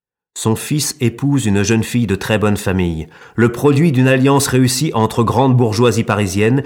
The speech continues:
et vieille aristocratie bretonne. C'est ce qu'on appelle un grand mariage. Le mari d'Isabelle ajoute en souriant.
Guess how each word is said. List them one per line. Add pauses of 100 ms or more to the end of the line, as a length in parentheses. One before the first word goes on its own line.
(160)
et
vieille
aristocratie
bretonne. (720)
C'est
ce
qu'on
appelle
un
grand
mariage. (1200)
Le
mari
d'Isabelle
ajoute
en
souriant.